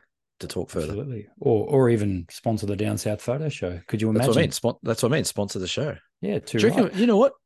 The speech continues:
Speaker 1: Let's, let's, I'm gonna reach out to Julie and say, "Do you wanna sponsor an episode?"
Speaker 2: I, I, I would, I would doubt that she would hesitate,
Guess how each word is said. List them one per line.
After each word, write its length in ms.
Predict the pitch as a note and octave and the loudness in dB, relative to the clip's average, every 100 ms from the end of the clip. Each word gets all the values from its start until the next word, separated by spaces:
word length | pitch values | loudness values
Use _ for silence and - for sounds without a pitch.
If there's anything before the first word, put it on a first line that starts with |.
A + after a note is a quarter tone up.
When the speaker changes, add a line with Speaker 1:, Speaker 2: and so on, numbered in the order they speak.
| G3 | 0
Speaker 1:
Let's, 260 | B3+ - - | 0 0 -2
let's, 220 | - - - | -4 -4 -2
I'm 120 | G#3 | 0
gonna 140 | F#3 | 2
reach 200 | G#2+ F2+ | 2 2
out 140 | A2+ C3+ | 0 0
to 60 | |
Julie 240 | E2 F2+ B2 | -2 0 0
and 60 | |
say, 140 | - D3 | 0 -2
"Do 60 | |
you 40 | G3 | -2
wanna 100 | D3+ | -4
sponsor 320 | - C3 B2+ | -4 -4 -2
an 80 | A2+ | -6
episode?" 320 | D3 - C4+ - _ - _ _ _ _ _ _ _ _ _ _ _ _ | -6 -8 -8 -10 _ -20 _ _ _ _ _ _ _ _ _ _ _ _
Speaker 2:
I, 140 | F#2+ - | -12 -12
I, 180 | F#2 F#2 - | -10 -12 -6
I 100 | G2+ | -4
would, 280 | G#2 G#2 G#2+ | -2 -4 -2
I 80 | A#2+ | 0
would 220 | B2 A2 | 2 2
doubt 320 | C#3+ D#3 D#3+ | 2 2 0
that 140 | C#3 C3+ | -6 -6
she 200 | - C3 | -2 0
would 320 | B2 A#2 G#2+ | 0 -2 -4
hesitate, 560 | A2+ G2 F2+ E2+ - | -6 -6 -8 -14 -14